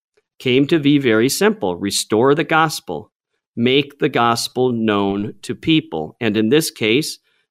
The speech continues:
music was a great, or maybe even the greatest vehicle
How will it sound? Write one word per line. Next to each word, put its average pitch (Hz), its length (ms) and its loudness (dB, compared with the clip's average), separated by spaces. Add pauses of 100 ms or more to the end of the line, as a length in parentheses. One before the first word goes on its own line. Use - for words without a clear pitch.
(140)
music 139 560 2
was 110 160 0
a 117 60 -2
great, 127 500 2
or 110 140 -2
maybe 117 260 0
even 117 200 0
the 104 60 0
greatest 120 600 2
vehicle 117 920 0